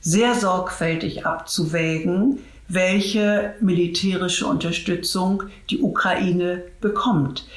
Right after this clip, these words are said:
Äh, das ist ein schwieriger Abwägungsprozess. Wir werden erst am Ende der Geschichte sehen, ob wir uns richtig verhalten haben.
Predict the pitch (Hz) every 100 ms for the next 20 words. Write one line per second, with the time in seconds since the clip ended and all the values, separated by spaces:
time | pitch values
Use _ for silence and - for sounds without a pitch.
0 | - - - 185 175 175 - - - 196
1 | 208 - 226 202 - 185 185 208 - -
2 | - - - 208 247 262 208 - - 165
3 | 185 - 180 175 180 180 - 196 185 -
4 | 202 269 - - - - - - - 185
5 | 170 233 233 240 233 208 214 220 208 208
6 | 214 208 208 196 196 196 202 262 247 -
7 | 170 143 151 151 151 151 - - - -
8 | 180 180 - 180 180 196 175 165 - -
9 | 160 196 - 170 - 190 175 185 180 180
10 | 190 202 180 185 202 208